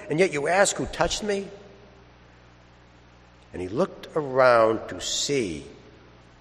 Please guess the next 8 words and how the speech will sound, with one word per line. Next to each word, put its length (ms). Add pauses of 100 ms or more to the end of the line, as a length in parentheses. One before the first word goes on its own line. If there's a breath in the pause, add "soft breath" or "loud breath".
(120)
who 280
had 240
done 220
it. 320 (1700 soft breath)
The 80
woman, 240
realizing 680 (240)
what 160